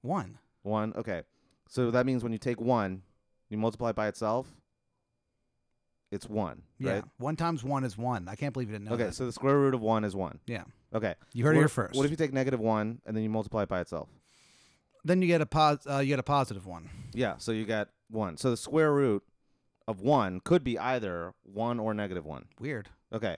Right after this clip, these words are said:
Speaker 1: I just never thought about it that way.
Speaker 2: Yeah.
Speaker 1: Maybe I'm into this. Maybe, maybe I love math.
Speaker 2: Okay, but what's the square root of negative one?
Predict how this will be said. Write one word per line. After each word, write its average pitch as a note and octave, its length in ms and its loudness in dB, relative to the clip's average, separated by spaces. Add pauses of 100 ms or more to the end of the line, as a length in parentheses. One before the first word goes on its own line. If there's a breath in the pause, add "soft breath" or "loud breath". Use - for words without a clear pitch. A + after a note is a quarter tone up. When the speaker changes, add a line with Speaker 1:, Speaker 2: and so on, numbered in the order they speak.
(100)
Speaker 1:
I B2+ 40 -8
just C3+ 120 -4
never D3+ 160 0
thought D3+ 220 0
about A#2+ 140 -2
it G2+ 60 -10
that G2+ 160 -8
way. G2+ 180 -10 (480)
Speaker 2:
Yeah. G#2 240 0 (120)
Speaker 1:
Maybe D#4 240 2
I'm D4 120 6
into B3+ 180 2
this. F#2+ 220 -4
Maybe, F#3+ 240 2
maybe F#3+ 220 2
I F#3+ 40 6
love F#3 220 4
math. F#2+ 320 -10 (120)
Speaker 2:
Okay, B2 120 2
but A#2 80 2
what's C#3 160 0
the C#3+ 80 -6
square C#3+ 280 4
root C3+ 160 6
of G#2+ 120 2
negative G2+ 320 -2
one? F2 260 -4